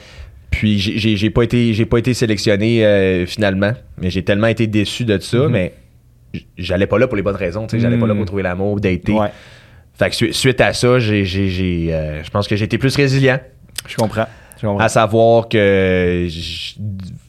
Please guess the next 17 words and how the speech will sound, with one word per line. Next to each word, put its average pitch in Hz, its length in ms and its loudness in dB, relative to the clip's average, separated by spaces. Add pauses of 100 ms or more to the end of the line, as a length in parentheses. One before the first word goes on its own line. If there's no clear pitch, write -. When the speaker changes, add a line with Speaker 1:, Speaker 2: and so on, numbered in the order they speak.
Speaker 1:
faire 113 340 0
les, 110 220 0
les, 104 260 -2
les 104 160 -2
choses 110 360 0
pour 101 140 -2
Speaker 2:
Pour - 40 2
les - 40 0
Speaker 1:
les, 98 60 -2
Speaker 2:
bonnes 92 100 -2
Speaker 1:
les, 95 80 -4
les 90 60 0
Speaker 2:
raisons. 95 160 0
Speaker 1:
bonnes 104 180 0
raisons, 104 400 -2
tu 110 80 -6
sais. 113 100 -2